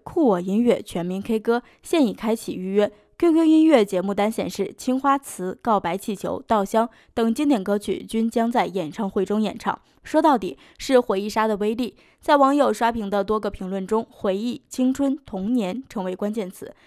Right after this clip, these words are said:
值得一提的是，不少网友表示，最近被刘畊宏和他的魔性健身操刷屏了，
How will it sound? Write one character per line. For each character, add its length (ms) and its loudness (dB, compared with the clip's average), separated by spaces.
值 140 -6
得 100 6
一 100 0
提 140 -4
的 140 0
是， 280 -6
不 140 0
少 140 0
网 100 -6
友 80 -2
表 180 -2
示， 240 -8
最 140 0
近 180 0
被 220 6
刘 180 2
畊 220 2
宏 240 -4
和 140 -4
他 160 -2
的 120 2
魔 200 -2
性 240 -2
健 180 -2
身 160 -6
操 180 -2
刷 220 -2
屏 280 -6
了， 180 0